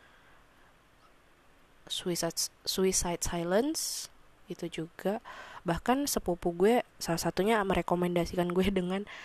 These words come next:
lagu Korn pada saat itu. Yang dimana Korn, Metallica tuh masih terlalu berisik di kepala gue. Tapi nggak apa-apa, gue dengerin. Lalu Simple Plan dan lain sebagainya.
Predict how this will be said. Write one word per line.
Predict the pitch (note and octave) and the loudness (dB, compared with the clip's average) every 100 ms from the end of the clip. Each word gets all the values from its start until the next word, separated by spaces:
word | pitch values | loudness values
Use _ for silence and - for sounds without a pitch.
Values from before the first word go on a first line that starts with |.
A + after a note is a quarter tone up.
| - - | -18 0
lagu | F3+ F3 F#3 - | 0 0 -4 -6
Korn | - C#4 A#3+ F3 E3 E3+ | 4 6 6 4 0 0
pada | F3 E3+ | 0 0
saat | E3 - - | 2 0 0
itu. | F3 - E3 - - - - - - - - - - F#3 | -6 -4 -6 -6 -18 -18 -20 -20 -20 -18 -18 -20 -4 0
Yang | F3+ F3+ | 2 0
dimana | F3 F3 F#3+ G#3 - _ _ _ | 0 -2 -2 -4 -8 _ _ _
Korn, | - F3+ F#3 G3 F#3+ | 2 4 4 2 0
Metallica | F3 E3+ E3+ E3+ F3+ F3+ | 0 0 0 2 0 2
tuh | G#3+ A3 G#3+ - - | 4 4 2 -8 -8
masih | F#3+ E3+ - - F#3 - | -2 0 0 0 -2 -2
terlalu | F3 E3+ E3 E3+ F3 | 0 2 4 4 2
berisik | E3+ - E3+ - | 0 -2 -8 -10
di | E3 F3 F#3+ | -4 -2 -2
kepala | - E3 D#3+ | -4 -2 -2
gue. | D#3 D#3+ D3+ D3 - - - - - - | -2 -2 -2 -4 -6 -10 -16 -20 -20 -12
Tapi | - F#3+ G3 | -2 0 2
nggak | E3+ | 0
apa-apa, | - E3+ | 0 0
gue | E3+ E3 | 0 -2
dengerin. | E3 E3 D#3+ D#3 D#3 D#3+ | -2 -2 -2 -4 -8 -10
Lalu | E3 D#3+ E3 | -6 -4 -4
Simple | E3+ E3 A3 | -4 -2 -4
Plan | B3 A3+ G#3+ G#3+ | -2 2 2 0
dan | F#3 E3 | -4 -4
lain | D#3 D3 | -6 -6
sebagainya. | - D#3 D#3 D#3 D3+ D3+ | -4 -2 -2 -2 -4 -6